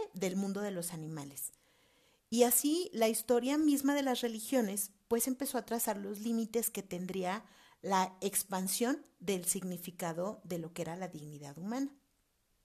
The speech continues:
Por su parte, también la filosofía, pues, era área de su interés, y la filosofía afirmó también esa visión, pero bajo la idea de que era una condición universal del hombre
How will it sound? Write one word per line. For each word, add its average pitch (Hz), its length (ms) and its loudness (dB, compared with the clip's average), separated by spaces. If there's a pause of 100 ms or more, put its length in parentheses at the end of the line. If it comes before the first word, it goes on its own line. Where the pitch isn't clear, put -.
(1120)
Por 226 140 2
su 226 140 -2
parte, 254 260 4
también 247 380 4
la 240 80 2
filosofía, 254 760 0 (140)
pues, 175 260 -6
era 170 280 -2
área 175 360 0
de 175 120 -4
su 175 140 -8
interés, 226 500 0 (460)
y 208 460 0
la 202 140 2
filosofía 220 800 -2 (100)
afirmó 202 680 -2
también 214 300 -2
esa 214 200 -4
visión, 240 480 -2 (420)
pero 196 320 2
bajo 196 300 0
la 190 100 -2
idea 196 500 -2 (100)
de 190 260 -2
que 185 520 0
era 202 200 0
una 240 220 2
condición 190 520 -4
universal 175 640 -2
del 185 180 -4
hombre 233 560 0